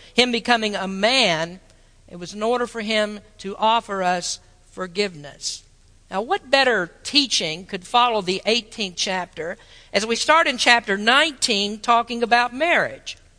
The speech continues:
What is it that helps us to hold marriages together other than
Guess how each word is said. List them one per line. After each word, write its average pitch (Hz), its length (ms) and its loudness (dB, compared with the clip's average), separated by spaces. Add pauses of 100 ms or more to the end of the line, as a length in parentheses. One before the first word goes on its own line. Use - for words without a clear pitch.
(320)
What 262 420 4
is 311 300 4
it 202 280 2 (520)
that 226 140 4
helps 330 460 2
us 226 260 0
to 214 300 -4
hold 302 500 2
marriages 240 680 2
together 226 580 2
other 330 320 4
than 240 380 4